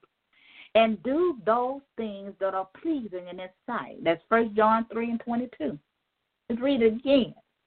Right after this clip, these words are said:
Whatsoever we ask, talking about believers,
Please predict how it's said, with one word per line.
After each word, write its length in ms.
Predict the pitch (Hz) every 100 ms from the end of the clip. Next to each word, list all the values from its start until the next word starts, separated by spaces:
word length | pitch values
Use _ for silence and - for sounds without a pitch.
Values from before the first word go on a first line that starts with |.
| _ _ _ _ -
Whatsoever 1160 | 190 320 - _ 277 269 - 330 381 359 269 220
we 220 | 254 370 381
ask, 500 | 392 320 _ _ 180
talking 200 | 214 226
about 160 | 240
believers, 340 | 262 269 233